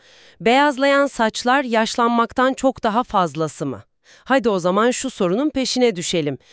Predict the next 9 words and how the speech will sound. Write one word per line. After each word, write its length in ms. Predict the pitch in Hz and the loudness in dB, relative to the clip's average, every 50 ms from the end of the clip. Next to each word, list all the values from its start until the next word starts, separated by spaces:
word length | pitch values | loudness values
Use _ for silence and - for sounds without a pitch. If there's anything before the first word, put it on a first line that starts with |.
| - - _ - | -20 -20 _ -8
Gri 280 | 151 175 220 247 254 | -4 -2 0 2 0
saçlar 580 | 240 - - 165 156 - - 180 156 151 147 151 | 0 0 0 -2 -2 -2 -2 -2 0 -2 -2 -2
bir 160 | 208 233 220 | -2 -4 -4
tükeniş 580 | - - - - - 180 175 202 226 - - - | -4 -8 -10 -6 -2 0 0 0 0 -2 -2 -2
mi 180 | 277 302 339 - _ _ _ _ - | -2 -2 -2 -4 _ _ _ _ -2
yoksa 400 | 254 277 262 - - 277 254 208 | 0 0 0 -2 -2 -4 -2 0
bir 140 | 247 240 | -2 -2
zafer 520 | 220 190 147 180 170 - - 185 170 156 143 | -2 -2 -2 -2 -4 -2 -2 -2 0 0 -2
mi? 220 | 131 113 107 131 | -4 -6 -10 -12